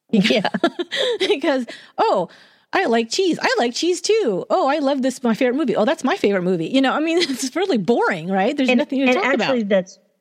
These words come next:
Speaker 1: that's really funny because that is one thing that his half-sister actually mentioned as a good thing between him and Lacey was that they would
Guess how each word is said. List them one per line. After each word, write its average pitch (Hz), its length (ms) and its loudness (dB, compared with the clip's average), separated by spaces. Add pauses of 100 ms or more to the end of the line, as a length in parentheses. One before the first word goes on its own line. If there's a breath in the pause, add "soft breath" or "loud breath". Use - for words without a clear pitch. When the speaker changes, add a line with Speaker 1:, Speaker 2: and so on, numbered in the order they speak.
(180)
Speaker 1:
that's 220 240 -2
really 240 260 2
funny 214 300 2
because 180 300 0
that 185 140 2
is 185 180 0
one 180 200 2
thing 175 240 2
that 160 160 -2
his - 180 -8
half-sister 180 840 -2 (520 soft breath)
actually 196 460 0
mentioned 180 800 0
as 170 140 0
a 160 60 -2
good 180 420 -4
thing 180 220 0
between 160 380 -4
him 165 180 -2
and 151 140 -4
Lacey 151 540 -2 (720 soft breath)
was 202 240 2
that 170 380 0 (420)
they 220 180 2
would 196 520 0